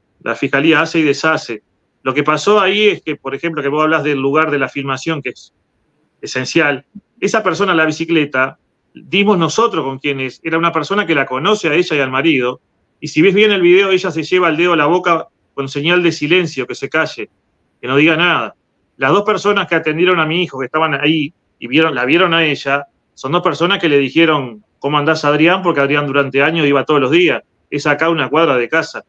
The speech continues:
Es algo i-, irreal. Este, aparte se ve más personas caminando por atrás. Digo, ella podía haber dicho, "Este hombre me, me acaba de abusar". Es decir, es ilógico, ilógico. El que ve esa filmación es algo totalmente ilógico.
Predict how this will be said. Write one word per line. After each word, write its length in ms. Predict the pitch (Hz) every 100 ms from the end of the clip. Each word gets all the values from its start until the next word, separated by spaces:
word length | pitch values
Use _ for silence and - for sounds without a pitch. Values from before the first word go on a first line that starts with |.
| _ _ _
Es 160 | 131 -
algo 340 | 180 185 156
i-, 280 | 131 120 117
irreal. 580 | 131 131 135 180 147 120 _ _ _ _
Este, 640 | 127 - 139 131 120 - _ _ _
aparte 340 | 127 170 180
se 140 | 180 160
ve 140 | 165
más 180 | 147 139
personas 380 | 143 139 196 180
caminando 480 | 139 139 147 147 139
por 120 | 131
atrás. 300 | 127 180 156
Digo, 320 | 135 127 117 _ _
ella 220 | - 165 156
podía 180 | 156 160
haber 140 | 156
dicho, 500 | 165 156 143 127 113
"Este 300 | 131 139 156
hombre 340 | 156 190 190 151
me, 180 | 135
me 120 | 127 131
acaba 280 | 165 170
de 80 | 151
abusar". 500 | 135 135 190 185 - - _ _
Es 140 | - 151
decir, 240 | 175 - _ _ _ -
es 180 | 135 185
ilógico, 680 | 180 220 208 143 - - _
ilógico. 800 | 131 170 214 - 147 - 117 104 _ _ _ -
El 100 | 131
que 100 | 151
ve 60 |
esa 160 | 185 175
filmación 600 | 175 156 147 180 196 202 _ _ _
es 160 | 139 165
algo 280 | 165 165
totalmente 580 | - 143 160 160 160 151
ilógico. 580 | 139 165 165 135 117